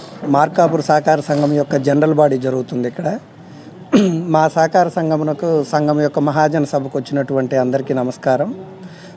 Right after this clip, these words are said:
మా సహకార సంఘంలో ఇస్తున్నటువంటి లోన్లు, ఒక్కొక్క లోన్ యొక్క విధి విధానాలు.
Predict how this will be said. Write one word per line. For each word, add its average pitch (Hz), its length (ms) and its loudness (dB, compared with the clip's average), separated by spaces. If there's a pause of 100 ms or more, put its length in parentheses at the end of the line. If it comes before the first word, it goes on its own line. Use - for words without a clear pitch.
(100)
మా 165 140 4
సహకార 170 420 4
సంఘంలో 147 640 2 (480)
ఇస్తున్నటువంటి 156 800 2
లోన్లు, 139 540 2 (760)
ఒక్కొక్క 185 320 2
లోన్ 175 280 4
యొక్క 185 240 2
విధి 151 200 4
విధానాలు. 139 680 2